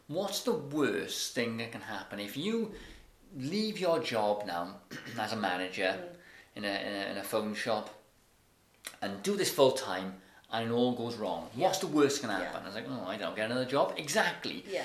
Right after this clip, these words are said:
Speaker 1: You've got skills that you've done in retail the past God knows how long, um, that you can adapt.
Speaker 2: Mm.
Speaker 1: And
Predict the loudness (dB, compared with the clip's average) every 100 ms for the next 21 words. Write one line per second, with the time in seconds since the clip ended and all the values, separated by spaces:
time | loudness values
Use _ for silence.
0 | -4 -2 0 2 2 4 4 4 4 4
1 | 0 -4 -6 -4 0 4 4 4 2 0
2 | -2 -6 -4 -4 -4 -4 -2 0 -4 -2
3 | 0 2 0 -2 0 0 0 -4 -8 -10
4 | -20 -20 -20 -20 -20 2 8 10 10 4
5 | -4 -14 -18 -18 -18 -20 -20 _ _ _
6 | _ -4 2 2 4 4 6 4 4 -2
7 | -6 -6 -2 -2 -2